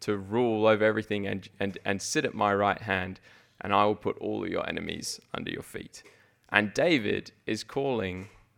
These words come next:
Jesus, uh, the Christ, to come his Lord. He's calling him Lord. He's,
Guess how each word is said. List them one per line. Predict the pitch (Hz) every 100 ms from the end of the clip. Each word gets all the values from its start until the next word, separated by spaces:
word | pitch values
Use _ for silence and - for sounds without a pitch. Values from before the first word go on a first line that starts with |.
| -
Jesus, | - 147 120 95 117 - - - -
uh, | - 95 95 - _ _ -
the | 110
Christ, | - 139 104 - - -
to | 120
come | - 120 90 90 - _ _ _
his | - 90 95
Lord. | 98 98 - - _ _ -
He's | 117
calling | - 156 160 139
him | 117
Lord. | 123 160 110 101 - _ _ _
He's, | 131 131